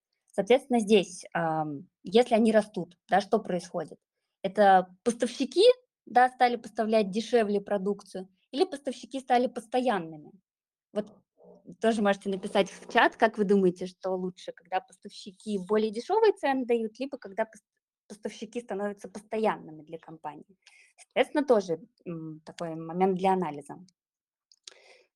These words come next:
Постоянные издержки, да, опять же, повторюсь, отвечают за качество процессов. Если мы видим регулярно, что у компании растут постоянные издержки,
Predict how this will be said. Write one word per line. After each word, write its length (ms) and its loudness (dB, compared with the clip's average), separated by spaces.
Постоянные 560 2
издержки, 520 0
да, 260 2
опять 320 -4
же, 140 -2
повторюсь, 560 -6
отвечают 460 -2
за 100 -4
качество 420 -6
процессов. 640 -10
Если 320 -2
мы 180 0
видим 420 -4
регулярно, 580 0
что 220 -12
у 140 -4
компании 480 -4
растут 360 -10
постоянные 520 -6
издержки, 540 -6